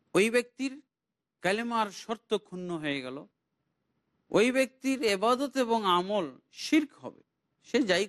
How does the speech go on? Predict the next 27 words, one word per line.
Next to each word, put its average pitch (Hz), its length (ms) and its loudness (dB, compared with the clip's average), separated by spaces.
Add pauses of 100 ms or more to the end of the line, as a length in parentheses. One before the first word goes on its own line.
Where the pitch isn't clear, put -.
করুক, 107 240 -16 (560)
নামাজ 131 280 -6 (160)
পড়ুক, 127 280 -8
রোজা 123 300 -2
করুক, 123 320 -6 (100)
হজ 123 140 0 (120)
করুক, 120 300 -6
যাকাত 120 320 -2 (140)
দেক, 120 140 -6 (500)
সেখানে 147 380 0
যদি 139 220 2 (1400)
আল্লাহ 185 320 0
তাবারক 247 400 0
ওয়া 233 100 -4
তাআলার 208 260 0
উদ্দেশ্যে 185 600 -2
খাঁটি 175 480 -8 (120)
না 143 180 2
হয়, 110 300 -8 (580)
সেখানে 139 280 2
নিজের 135 340 4
উদ্দেশ্য 135 420 0
হয়, 120 280 -2
দুনিয়াবী 135 520 2
উদ্দেশ্য 131 580 -2
হয়, 117 200 -10 (1200)
তাহলে 170 300 2